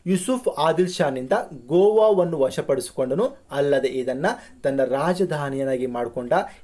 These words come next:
ಹೀಗಾಗಿ ಪೋರ್ಚುಗೀಸರು ಭಾರತವನ್ನ ಬಿಟ್ಟು ಹೋಗುವವರೆಗೂ ಭಾರತದಲ್ಲಿ ಪೋರ್ಚುಗೀಸರ ರಾಜಧಾನಿ ಯಾವುದು?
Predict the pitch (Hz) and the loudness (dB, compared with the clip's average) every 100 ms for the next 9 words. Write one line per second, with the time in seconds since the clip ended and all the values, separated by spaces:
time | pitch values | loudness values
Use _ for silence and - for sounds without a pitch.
0 | - 165 202 180 156 151 143 - 170 196 | -4 -2 2 2 0 -2 -6 -4 -2 -2
1 | 220 170 151 160 143 139 123 151 190 190 | -6 -6 -6 -2 0 0 -2 -4 -2 -2
2 | 160 147 135 185 185 240 175 147 139 135 | -2 -2 -2 -2 -2 -6 0 0 2 2
3 | 131 151 180 180 - - 123 143 160 165 | 0 2 2 0 -16 -20 -6 0 0 0
4 | 147 139 127 139 - 151 180 180 156 139 | 0 0 0 -4 -4 -2 -2 -2 -6 -4
5 | 139 131 127 135 131 165 339 - | 0 0 0 -2 0 0 -2 -8